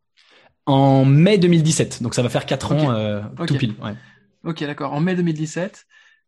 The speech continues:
Speaker 2: qu'est-ce qui s'est passé ? Pourquoi t'as décidé de faire ça ? Pourquoi t'as décidé de te lancer là-dedans ? Euh, c'était quoi l'intérêt de base que t'avais pour, euh, pour l'investissement ? Est-ce que tu investissais à titre perso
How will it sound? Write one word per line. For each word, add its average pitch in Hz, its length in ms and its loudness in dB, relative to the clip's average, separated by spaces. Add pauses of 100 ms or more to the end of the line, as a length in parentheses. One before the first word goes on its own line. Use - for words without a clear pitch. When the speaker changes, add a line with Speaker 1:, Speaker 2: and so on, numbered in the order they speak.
(640)
Speaker 2:
qu'est-ce 220 180 -4
qui - 60 -16
s'est 190 160 -8
passé ? 196 300 -4
Pourquoi 220 240 -6
t'as 175 100 -6
décidé 165 240 -6
de - 60 -10
faire 165 180 -10
ça ? - 180 -8
Pourquoi 208 140 -10
t'as 180 80 -6
décidé 156 220 -8
de - 60 -18
te 165 60 -10
lancer 160 240 -8
là-dedans ? 156 560 -8
Euh, 143 120 -8
c'était 151 220 -14
quoi 196 140 -8
l'intérêt 165 440 -4
de 147 40 -10
base 165 300 -6
que - 80 -14
t'avais 151 280 -8
pour, 143 220 -12
euh, 135 160 -8
pour 139 160 -12
l'investissement ? 156 520 -8
Est-ce 208 80 -8
que - 80 -10
tu 160 280 -6
investissais 170 540 -6
à 156 60 -10
titre 156 200 -8
perso 180 500 -8